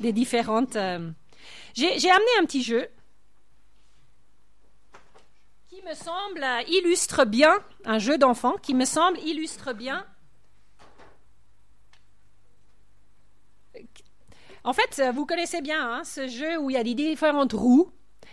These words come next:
Et on peut peut-être dire dans nos vies, c'est les différentes roues qu'on a, des différentes choses qu'on doit faire. On fait tourner, hein. On fait, fait, fait tourner les finances, on doit aller travailler, on doit aller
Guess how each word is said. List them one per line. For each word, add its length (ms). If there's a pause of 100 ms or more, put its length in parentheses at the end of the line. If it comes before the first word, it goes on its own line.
Et 100
on 100
peut 160
peut-être 360
dire 320
dans 160
nos 180
vies, 320
c'est 160
les 100
différentes 460
roues 320
qu'on 240
a, 160
des 140
différentes 420
choses 320
qu'on 160
doit 160
faire. 220
On 120
fait 160
tourner, 480
hein. 160 (340)
On 100
fait, 160
fait, 260
fait 180
tourner 380
les 120
finances, 580
on 100
doit 140
aller 240
travailler, 800
on 100
doit 200
aller 300